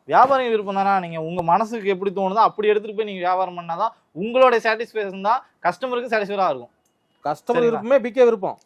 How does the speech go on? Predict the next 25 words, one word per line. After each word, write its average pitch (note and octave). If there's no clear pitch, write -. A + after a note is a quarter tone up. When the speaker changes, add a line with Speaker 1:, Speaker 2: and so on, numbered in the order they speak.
Speaker 1:
கண்டிப்பாண்ணா, A3
கண்டிப்பா. D3
Speaker 2:
ஓகேண்ணா. C#3
Speaker 1:
அடுத்து G3+
பார்க்கலாங்களா? G3
Speaker 2:
ஓகே, G3
நெக்ஸ்ட் E3+
காட்டுங்க. G2
Speaker 1:
உளறிட்டு D#3+
Speaker 2:
சொல்லுங்க. F#3+
Speaker 1:
நான் F3+
அடுத்தது G#3
பாத்தீங்கன்னா F#3
காட்டன்ண்ணா. G#3+
Speaker 2:
ஓகேண்ணா. C#3+
Speaker 1:
காட்டன்லயே A3+
ரொம்ப G#3+
cheap A3+
and G3+
best F3+
with F#3+
பிளவுஸ்ண்ணா. E3+
Speaker 2:
ஓகே. D#3
Speaker 1:
சூப்பரா A3+
இருக்குண்ணா. D#3+